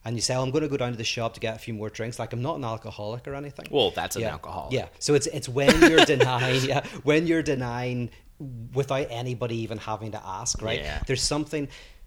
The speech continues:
Speaker 1: that, that you're not able to admit to yourself. So that very first, just sitting in the circle, is this weird moment where you're able to get rid of your false narrative,
Speaker 2: Yeah.
Speaker 1: and you're able just to see the contradiction that you are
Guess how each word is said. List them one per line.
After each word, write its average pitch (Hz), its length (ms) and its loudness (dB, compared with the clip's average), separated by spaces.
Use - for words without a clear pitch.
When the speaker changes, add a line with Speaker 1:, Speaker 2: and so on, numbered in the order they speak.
Speaker 1:
that, - 280 -6
that 131 80 0
you're 123 260 -2
not 117 260 0
able 117 260 -4
to - 120 -6
admit 107 280 -6
to 127 100 -4
yourself. 131 280 -2
So 131 120 -4
that 160 240 -4
very 139 480 -4
first, 113 460 -6
just - 260 2
sitting 131 340 -2
in 123 100 -4
the 113 80 -4
circle, 113 640 -6
is 113 160 -8
this 113 220 -6
weird 120 520 -6
moment 107 440 -8
where 110 220 -6
you're 110 280 -6
able 117 360 -4
to 110 460 -6
get 127 200 -2
rid 127 200 0
of 127 140 -4
your 120 80 -2
false - 440 -4
narrative, 101 560 -10
Speaker 2:
Yeah. 87 180 0
Speaker 1:
and 80 140 2
you're 135 160 2
able 139 120 2
just - 320 -4
to 120 80 -6
see 127 580 -2
the 127 100 -10
contradiction 107 720 -6
that 104 120 -6
you 104 220 -10
are 95 300 -8